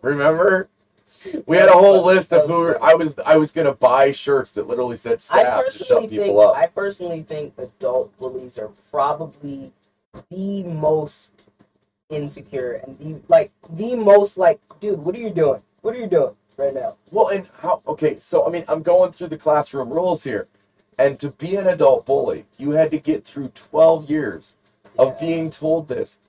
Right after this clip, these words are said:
Speaker 1: by every, I mean,
Speaker 2: Yeah.
Speaker 1: I, I don't think they've really changed.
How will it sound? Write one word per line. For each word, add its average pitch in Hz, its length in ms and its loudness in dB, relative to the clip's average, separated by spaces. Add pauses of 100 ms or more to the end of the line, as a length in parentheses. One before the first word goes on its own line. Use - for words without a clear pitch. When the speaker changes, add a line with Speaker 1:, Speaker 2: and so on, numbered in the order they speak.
(300)
Speaker 1:
by - 420 -6 (300)
every, 175 320 -16
I - 40 -20
mean, 170 240 -4 (520)
Speaker 2:
Yeah. 113 100 -20 (460)
Speaker 1:
I, - 80 -18 (100)
I - 60 0
don't 202 160 2
think 220 140 -2
they've 156 140 -2
really 123 200 0
changed. 160 680 -6